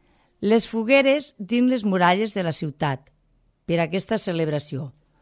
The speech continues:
per la qual cosa se'n podria deduir que llavors la festa ja s'havia popularitzat. Era tradició molt estesa de cremar quatre fogueres, una a cada cantonada de la masia.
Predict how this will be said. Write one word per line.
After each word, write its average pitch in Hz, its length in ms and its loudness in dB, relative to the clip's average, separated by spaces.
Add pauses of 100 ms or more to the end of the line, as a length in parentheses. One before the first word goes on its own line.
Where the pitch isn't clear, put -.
(160)
per 220 160 2
la 220 100 6
qual 240 220 0
cosa 262 400 2 (220)
se'n 160 240 -6
podria 190 420 -2
deduir 214 540 -4 (500)
que 208 140 0
llavors 262 560 2
la 185 160 0
festa 208 400 -2
ja 185 180 0
s'havia 175 400 -2
popularitzat. 147 840 -6 (960)
Era 269 240 4
tradició 247 580 0
molt 185 220 2
estesa 165 580 0
de 175 140 -4
cremar 190 400 0
quatre 190 320 0
fogueres, 190 560 -4 (340)
una 240 320 0
a 190 140 -4
cada 196 220 2
cantonada 170 640 -2
de 175 100 -4
la 160 100 -4
masia. 139 500 -8